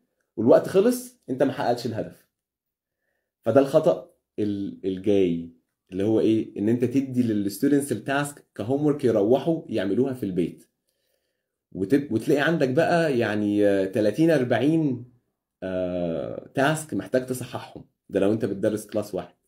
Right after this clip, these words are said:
فما بالك بقى مجموعه من الكلاسز. يبقى كده في خطأين، انا نطيت بسرعه على ان هي ان احنا بنديها دايمًا هوم ورك وبنهرب، وهم برضو يهربوا وممكن ما يعملوهاش، وانت ممكن ما تتابعش عشان انت خايف تصححها او قلقان.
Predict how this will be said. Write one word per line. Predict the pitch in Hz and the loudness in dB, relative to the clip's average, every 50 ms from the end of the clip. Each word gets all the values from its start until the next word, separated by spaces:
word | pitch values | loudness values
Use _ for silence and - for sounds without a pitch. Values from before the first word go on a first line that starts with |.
| _ _ _ | _ _ _
فما | 104 101 | -2 0
بالك | 98 107 113 113 107 | 2 4 4 4 2
بقى | 107 107 110 | 2 2 2
مجموعه | 110 95 98 107 110 110 104 | 0 0 2 2 2 2 2
من | 98 95 | 2 0
الكلاسز. | 87 90 - 95 82 80 - - 73 73 - _ _ _ _ _ _ _ _ _ _ _ _ _ _ _ | -2 -2 -4 -6 -6 -6 -6 -8 -14 -18 -20 _ _ _ _ _ _ _ _ _ _ _ _ _ _ _
يبقى | - 110 110 - | -2 -2 -2 -2
كده | 113 - 165 170 | -2 0 2 2
في | 165 165 170 | 2 2 0
خطأين، | 170 175 160 160 139 - 143 175 202 190 | 0 0 2 4 4 4 4 4 2 2
انا | - 131 127 | 2 2 4
نطيت | 117 117 113 120 160 160 147 | 4 2 2 0 -2 -2 0
بسرعه | 139 135 160 160 165 | 0 0 2 2 2
على | 139 127 123 123 | 4 4 4 2
ان | 117 113 113 | 2 2 2
هي | 123 151 151 | 2 4 4
ان | 143 139 | 4 2
احنا | 147 143 156 143 | 0 -2 -2 0
بنديها | 123 127 120 120 131 180 175 160 | 0 0 0 2 4 4 4 4
دايمًا | 123 147 156 156 147 135 | 4 4 4 4 2 2
هوم | 131 147 156 170 | 2 0 0 0
ورك | 160 160 - | 0 2 4
وبنهرب، | 135 120 107 131 156 175 190 196 196 170 - - _ _ _ _ _ _ _ _ _ _ - | 4 4 6 4 4 4 4 2 0 -2 -6 -14 _ _ _ _ _ _ _ _ _ _ -2
وهم | 113 120 143 143 139 | 0 0 2 4 4
برضو | 127 143 147 139 147 | 6 4 4 6 4
يهربوا | 127 127 131 143 160 180 196 | 4 4 4 4 4 4 4
وممكن | 180 156 156 147 - 139 120 | 4 2 2 2 2 2 2
ما | 117 | 2
يعملوهاش، | 110 110 110 107 113 147 180 208 - - - | 2 2 2 2 2 2 2 0 0 -4 0
وانت | 123 127 127 127 131 | 2 2 2 2 2
ممكن | 123 139 151 - 160 131 | 2 2 2 2 2 4
ما | 123 | 4
تتابعش | 120 120 117 113 147 175 190 - | 2 2 4 6 6 6 6 4
عشان | 139 127 143 131 | -2 -2 -2 -2
انت | 127 | -2
خايف | 127 143 139 139 | -2 -2 -2 -2
تصححها | - - 117 - 151 160 - - 185 170 160 - - | -2 -6 -6 -6 -6 -8 -2 2 2 4 4 4 4
او | 123 - | 2 2
قلقان. | - 113 - - 143 151 170 196 208 - | 2 0 2 4 4 4 4 4 2 -4